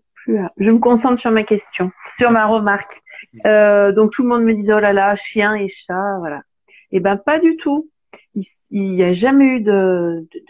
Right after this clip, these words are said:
de, de bagarre. Ils, ils jouent ensemble.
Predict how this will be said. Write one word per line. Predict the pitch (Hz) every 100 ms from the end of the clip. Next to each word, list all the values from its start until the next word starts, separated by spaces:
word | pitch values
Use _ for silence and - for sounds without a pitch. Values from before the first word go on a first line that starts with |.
| 160
de, | 156
de | 151
bagarre. | 165 170 240 285 339 330
Ils, | 226 185 180
ils | 170
jouent | 185 277
ensemble. | 247 226 - 247 381 269 160